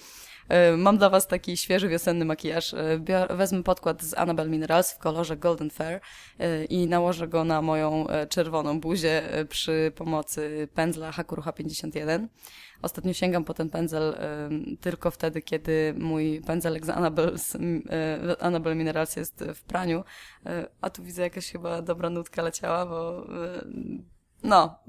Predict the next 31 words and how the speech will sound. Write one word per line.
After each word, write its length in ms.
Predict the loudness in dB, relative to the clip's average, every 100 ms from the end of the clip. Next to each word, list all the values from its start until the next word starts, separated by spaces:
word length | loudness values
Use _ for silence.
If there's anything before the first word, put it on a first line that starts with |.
| -20 _
tak. 340 | -2 -2 -6
<laughs> 40 | -14 -2 8 8 8 0 -6 -12 -12 -8
E, 380 | 0 2 4 0
wszystkie, 680 | 0 -4 -2 -2 0 0 0
e, 120 | -2
jakieś 240 | -4 -6
tam 160 | -4 -2
dodatkowe 400 | -2 -2 0 0
informacje 500 | 0 0 -2 -2 -4
możecie 280 | -4 -4 -4
znaleźć 280 | -4 -4 -6
na 100 | 0
blogu, 300 | 0 2 -2
do 100 | -2
którego 360 | -4 -2 -2
linka 240 | -4 -4 -6
podaję 400 | -6 -8 -8 -10
w 80 |
opisie 300 | -10 -10 -12
filmu, 320 | -8 -4 -4 -4
tak 200 | -6 -6
na 80 |
marginesie, 540 | -6 -4 -6 -6 -4 -6
gdyby 260 | -6 -8
ktoś 220 | -6 -6 -8
był 120 | -8
zainteresowany 640 | -8 -8 -8 -6 -6 -6
albo 180 | -6 -6
miał 160 | -6 -6
jakieś 200 | -8 -12
pytania. 400 | -8 -4 -4